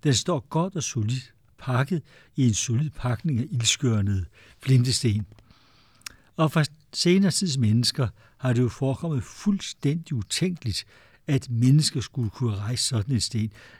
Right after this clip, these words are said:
Derfor har der simpelthen været brug for troldene til at rejse den.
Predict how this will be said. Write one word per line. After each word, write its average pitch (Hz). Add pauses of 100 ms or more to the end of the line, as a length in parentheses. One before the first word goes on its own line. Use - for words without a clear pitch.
(120)
Derfor 151
har 131
der 123
simpelthen 131
været 107 (340)
brug 139 (120)
for - (280)
troldene 113 (200)
til -
at 104
rejse 92
den. 101